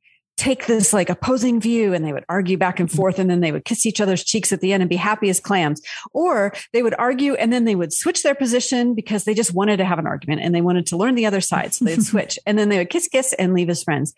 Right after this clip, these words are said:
Speaker 1: And I realized Americans, we think that they're, if someone's arguing, they hate each other. And we don't think of it as, like, discourse or getting to know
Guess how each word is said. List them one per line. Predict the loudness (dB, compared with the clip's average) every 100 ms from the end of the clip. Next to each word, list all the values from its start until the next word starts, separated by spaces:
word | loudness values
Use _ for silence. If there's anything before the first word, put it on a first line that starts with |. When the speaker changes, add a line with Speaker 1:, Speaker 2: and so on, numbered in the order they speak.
| -12 -12 -10 -2
Speaker 1:
And | 0
I |
realized | 2 2 0 0
Americans, | 0 2 0 0 0 0
we | -2
think | -2 -2 -2
that | -4 -2
they're, | -2 0
if | -4 _
someone's | -2 2 2
arguing, | 0 0 0 0 2
they | 2
hate | 2
each | 0 0
other. | 0 0 -4 -2
And | 0 0 0
we | 0
don't | 0 -2
think | -2 -2 0
of | 0
it | 0
as, | 2 2
like, | 0 -2
discourse | -2 0 0 -2 0 2 2 -2 -2
or | -2 0
getting | 0 0 0
to | 2
know | 2 2 2 0 -2